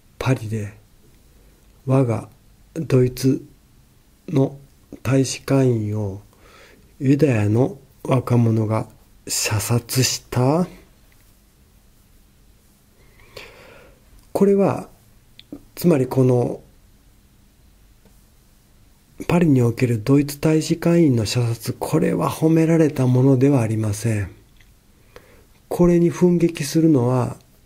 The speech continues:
ドイツ国民、あるいはナチスとしても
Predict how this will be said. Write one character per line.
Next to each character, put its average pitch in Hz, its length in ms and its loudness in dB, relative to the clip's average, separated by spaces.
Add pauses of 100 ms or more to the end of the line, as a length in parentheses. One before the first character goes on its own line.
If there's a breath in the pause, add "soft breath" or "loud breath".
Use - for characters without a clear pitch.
(400)
ド 151 260 2
イ 147 120 2
ツ - 160 -10
国 139 320 0
民、 117 320 -4 (240)
あ 165 100 -2
る 139 100 4
い - 40 4
は 123 80 2
ナ 143 160 4
チ - 180 -4
ス 139 120 -6
と 120 100 -2
し 101 80 -8
て 123 160 0
も 117 340 0